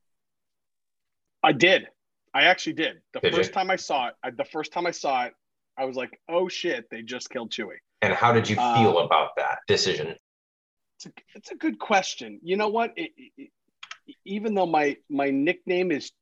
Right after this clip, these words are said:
Speaker 1: Chewie, he's, he's, has never been one of my, like, top two or three character. You know what I mean? Like, like, I, I was, I was bummed, but I was like, "Oh, like, there, there are stakes in this movie," right? <laughs> To, to use your analogy, right?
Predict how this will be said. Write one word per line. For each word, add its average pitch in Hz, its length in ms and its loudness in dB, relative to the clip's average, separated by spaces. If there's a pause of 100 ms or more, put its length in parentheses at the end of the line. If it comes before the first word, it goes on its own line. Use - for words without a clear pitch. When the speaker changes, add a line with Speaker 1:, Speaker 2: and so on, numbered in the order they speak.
Speaker 1:
Chewie, 196 400 0
he's, 156 400 -4
he's, 131 340 -4 (120)
has 151 280 0
never 156 260 2
been 143 460 4
one 147 160 4
of 135 160 2
my, 131 460 6 (500)
like, 131 260 -2 (460)
top - 280 2 (440)
two 170 140 0
or 156 80 2
three 151 180 0
character. 156 480 2
You 196 100 2
know 196 60 6
what 196 40 6
I - 20 2
mean? 196 80 4
Like, 185 220 2 (100)
like, 170 200 -2 (500)
I, 170 60 2 (100)
I 185 100 4
was, 165 280 -2 (100)
I 185 80 0
was 165 220 -4
bummed, 165 720 -2 (100)
but 151 180 -6
I 151 60 0
was 147 140 -6
like, 143 200 -6
"Oh, 247 220 6 (140)
like, 127 160 -8 (120)
there, 190 260 -2
there - 220 0
are 139 80 0
stakes - 720 -4
in 151 160 -4
this 143 220 -6
movie," 156 360 -2 (220)
right? 127 240 -4 (240)
<laughs> - 160 -18
To, 175 180 0
to - 380 -8
use 147 180 0
your 131 200 0
analogy, 110 440 4
right? 113 260 0